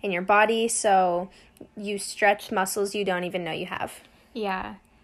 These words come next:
Speaker 2: And we also had to do a lot of repetitions of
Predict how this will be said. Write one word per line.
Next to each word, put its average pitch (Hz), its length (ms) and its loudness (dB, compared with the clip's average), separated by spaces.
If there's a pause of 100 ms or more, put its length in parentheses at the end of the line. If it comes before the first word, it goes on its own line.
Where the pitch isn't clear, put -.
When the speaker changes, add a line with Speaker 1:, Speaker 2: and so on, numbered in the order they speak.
(280)
Speaker 2:
And 220 400 -2
we 240 180 -4
also 226 380 0
had 214 280 -4
to 220 120 -8
do 202 460 -2
a 214 100 -2
lot 202 180 0
of 202 80 -8
repetitions 196 880 -6
of 202 160 -4